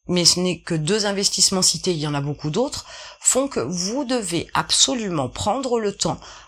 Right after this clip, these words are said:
de réfléchir correctement à votre projet, de commencer à l'élaborer de manière détaillée, précise, et n'essayez pas d'aller plus vite que la musique, ça ne fonctionnera pas. Mais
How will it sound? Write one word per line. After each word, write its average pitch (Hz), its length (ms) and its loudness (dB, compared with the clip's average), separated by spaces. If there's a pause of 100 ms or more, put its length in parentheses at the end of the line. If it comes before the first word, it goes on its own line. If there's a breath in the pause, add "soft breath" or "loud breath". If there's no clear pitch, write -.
(100)
de 170 160 4
réfléchir 196 760 4
correctement 185 600 0 (300 loud breath)
à - 100 4
votre 170 300 2
projet, 160 420 0 (340 loud breath)
de 165 140 2
commencer 254 540 4
à 214 80 2
l'élaborer 185 680 0
de 165 300 0
manière 202 600 -2
détaillée, 175 760 0 (340 loud breath)
précise, 165 640 6 (300 loud breath)
et 202 120 2
n'essayez 240 460 2
pas 240 180 0
d'aller 220 200 0
plus 214 160 -6
vite 214 160 -4
que 233 100 0
la 202 100 2
musique, 202 380 0
ça 160 140 2
ne 170 60 -4
fonctionnera 190 640 4
pas. 139 220 -2 (460 loud breath)
Mais 165 260 -2